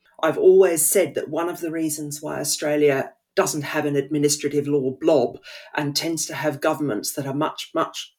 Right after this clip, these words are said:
tied much more closely to the aspirations of, of what political scientists call the medium, median voter is because of its compulsory voting. And what does compulsory voting produce? It produces those qualities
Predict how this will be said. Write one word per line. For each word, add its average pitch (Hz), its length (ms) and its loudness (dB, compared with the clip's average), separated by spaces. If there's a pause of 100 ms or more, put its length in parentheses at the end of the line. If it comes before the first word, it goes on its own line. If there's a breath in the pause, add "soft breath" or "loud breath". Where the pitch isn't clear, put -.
tied 139 400 0
much - 280 -6
more 151 140 0
closely 151 800 0 (280 loud breath)
to 147 440 2
the 147 140 2
aspirations 143 1000 2
of, 127 140 2 (100)
of 147 200 -4
what 139 220 0
political 147 340 -4
scientists 131 520 -4
call 147 200 -6
the 147 80 -6
medium, 143 600 -2
median 143 500 0
voter 147 480 0 (220)
is - 100 0
because - 320 -4
of - 80 -4
its - 160 -2
compulsory 147 640 -4
voting. 135 560 -2 (460 loud breath)
And 151 180 -2
what 156 160 2
does 156 140 -4
compulsory 151 600 -4
voting 190 420 0
produce? 185 580 4 (260 loud breath)
It 151 160 -6
produces 160 580 -2
those 143 220 0
qualities 143 960 -2